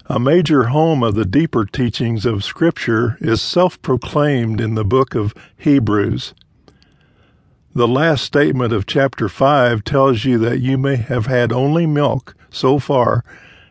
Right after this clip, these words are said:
and have not the understanding to eat the meat.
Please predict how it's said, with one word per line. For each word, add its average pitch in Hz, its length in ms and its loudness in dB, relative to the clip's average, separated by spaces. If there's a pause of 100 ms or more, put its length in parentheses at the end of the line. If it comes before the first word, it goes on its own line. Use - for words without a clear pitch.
(120)
and 120 180 0
have 117 140 2
not 135 280 0
the 123 160 0
understanding 139 760 -2
to 156 180 -4
eat 147 340 -2 (300)
the 110 160 0
meat. 107 440 -6